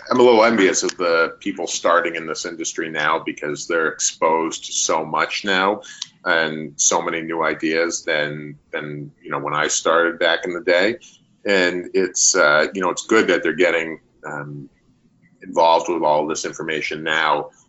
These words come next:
and hopefully it creates that solid base where, as the industry continues to evolve, you know, they, they really know the, the core of the industry, and all these new features, you know, are able to learn easily.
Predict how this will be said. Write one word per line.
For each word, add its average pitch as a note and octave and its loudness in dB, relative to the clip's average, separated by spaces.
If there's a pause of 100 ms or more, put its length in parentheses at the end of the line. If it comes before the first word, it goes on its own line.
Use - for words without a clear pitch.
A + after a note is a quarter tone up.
(160)
and F2+ -6
hopefully F2 0
it D2+ -2
creates E2+ 0
that D2+ -2
solid D2 0
base D#2 -2
where, D2 0
as D2+ 0
the D#2+ -6
industry D2+ -8
continues - -20
to D2 -8
evolve, D2 2 (380)
you E2+ -8
know, C#2+ -2 (120)
they, C#2+ 0 (300)
they C#2+ -2
really D#2 -2
know D#2 0 (340)
the, C2+ -4
the E2 -8
core F#2 4
of C#2+ 0
the D2+ -4
industry, D2 -4
and C#2+ -8
all D2 -4
these D2 -6
new C#2+ -10
features, C#2+ -6
you D2+ -10
know, C#2+ -4
are C#2 -4
able C#2+ -4
to C#2 -10
learn C#2+ -6
easily. C#2+ -10